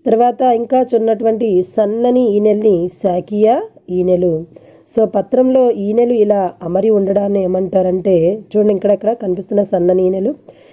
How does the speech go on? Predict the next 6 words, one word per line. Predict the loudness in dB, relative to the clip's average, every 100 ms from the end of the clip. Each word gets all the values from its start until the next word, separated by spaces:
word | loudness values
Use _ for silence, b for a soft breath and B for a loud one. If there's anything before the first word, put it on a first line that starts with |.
| B 0
ఇలా | 2 2
అమరి | 2 2
ఉండడాన్నే | 2 0 0 0 0
ఈనెల | 0 -2 0 2 2
వ్యాపనం | 2 0 -2 -4
అంటారు. | -4 -6 -10